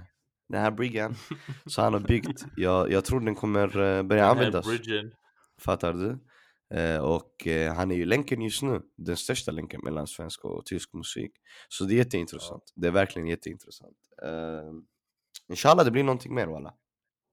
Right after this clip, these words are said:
Speaker 2: Inshallah.
Speaker 1: Vi kan, vi kan köra det här snabbt. Eh, jag tänker, okej, så Drake, han har teasat oss i, i, i sjuhundra
Speaker 2: Ja.
Speaker 1: år nu,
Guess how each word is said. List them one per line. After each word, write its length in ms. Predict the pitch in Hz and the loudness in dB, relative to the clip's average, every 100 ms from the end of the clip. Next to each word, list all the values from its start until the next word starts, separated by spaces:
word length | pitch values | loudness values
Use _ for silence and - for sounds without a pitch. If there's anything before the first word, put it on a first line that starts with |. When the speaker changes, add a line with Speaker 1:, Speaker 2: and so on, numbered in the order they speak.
| _ _ _ _ | _ _ _ _
Speaker 2:
Inshallah. 560 | 90 87 - 82 82 82 _ _ - _ _ - - | -20 -18 -14 -12 -14 -18 _ _ -20 _ _ -20 -14
Speaker 1:
Vi 120 | 147 | -12
kan, 260 | 151 156 143 | -4 -4 -4
vi 60 | |
kan 160 | 147 160 | -6 -4
köra 260 | 156 175 | 2 4
det 80 | 151 | 6
här 120 | 131 | 6
snabbt. 460 | 131 - 127 - - _ _ - | 4 0 -2 -4 -18 _ _ -6
Eh, 80 | 107 | 0
jag 220 | 104 110 | 0 -2
tänker, 500 | 147 135 135 131 110 - - - - - - | -6 -6 -4 -4 -4 -14 -18 -16 -14 -16 -4
okej, 380 | 139 139 131 - _ - | -2 2 0 -2 _ -12
så 260 | - 156 | 0 2
Drake, 400 | 143 123 196 196 - | 2 4 4 4 2
han 220 | 135 127 | 4 6
har 80 | 127 | 4
teasat 460 | 127 165 127 117 | 4 6 6 6
oss 420 | - 123 147 - - | 6 4 4 -2 -8
i, 160 | - 92 92 90 - | -8 -4 -4 -4 -4
i, 460 | 95 92 85 80 - - _ _ _ _ - | -4 -4 -6 -8 -10 -18 _ _ _ _ -4
i 120 | 104 | -2
sjuhundra 380 | 120 139 139 123 | 0 2 2 2
Speaker 2:
Ja. 60 | 113 | 2
Speaker 1:
år 60 | 113 | 0
nu, 300 | 107 104 | -2 -4